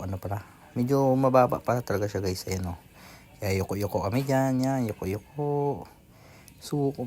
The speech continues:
first time kong pumasok sa gantong tunnel guys. Kinakabahan talaga ako, sobra. Sobra, sobrang kaba ko dito, grabe.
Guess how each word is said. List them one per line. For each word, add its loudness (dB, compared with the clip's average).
first 4
time 4
kong -4
pumasok 0
sa -6
gantong -4
tunnel -2
guys. -4
Kinakabahan 0
talaga 0
ako, -4
sobra. -2
Sobra, 0
sobrang 2
kaba 6
ko 4
dito, -2
grabe. -2